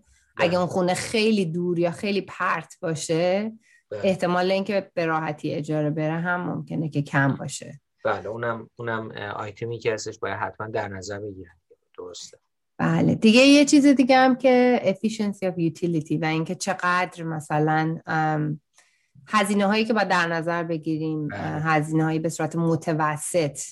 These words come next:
Speaker 2: اینا هم چون
Speaker 1: بله.
Speaker 2: به هر حال علاوه بر پول مورگجی که ماهانه باید بدیم، علاوه بر تکس پراپرتی که باید داده بشه،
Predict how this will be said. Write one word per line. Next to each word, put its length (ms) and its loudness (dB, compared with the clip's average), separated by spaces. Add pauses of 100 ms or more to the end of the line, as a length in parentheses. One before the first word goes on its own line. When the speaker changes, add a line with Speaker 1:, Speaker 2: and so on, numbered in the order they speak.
(140)
Speaker 2:
اینا 260 -2
هم 120 -2
چون 140 -2
Speaker 1:
بله. 100 0
Speaker 2:
به 80 2
هر 200 0
حال 200 0
علاوه 360 2
بر 180 -2
پول 220 -4
مورگجی 560 -2
که 120 -6
ماهانه 420 -2
باید 300 -4
بدیم، 420 -2
علاوه 340 -2
بر 280 -4
تکس 400 -6
پراپرتی 520 -2
که 100 -2
باید 340 -2
داده 300 0
بشه، 600 -2